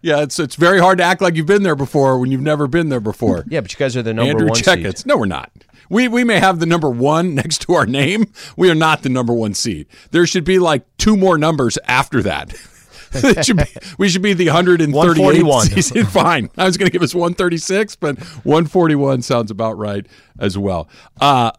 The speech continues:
Speaker 1: Lakers looked great last night, especially in the first half, especially, uh, by the time that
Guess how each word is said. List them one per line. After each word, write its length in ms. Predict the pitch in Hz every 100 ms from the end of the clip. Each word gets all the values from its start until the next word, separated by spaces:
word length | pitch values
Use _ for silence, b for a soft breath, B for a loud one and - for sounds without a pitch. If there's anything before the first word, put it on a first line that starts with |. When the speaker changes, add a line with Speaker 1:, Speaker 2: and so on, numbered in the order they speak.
| -
Speaker 1:
Lakers 420 | 147 190 165 131
looked 160 | 147 -
great 240 | 123 123
last 260 | 104 101 -
night, 180 | 104 98
especially 480 | - 135 120 123 110
in 80 |
the 60 | 104
first 260 | - 98 -
half, 340 | 87 85 87
especially, 800 | - - 131 120 131 113 110 107 101
uh, 360 | 101 98 95
by 180 | 90 104
the 100 | 110
time 300 | - 110 104
that 160 | 101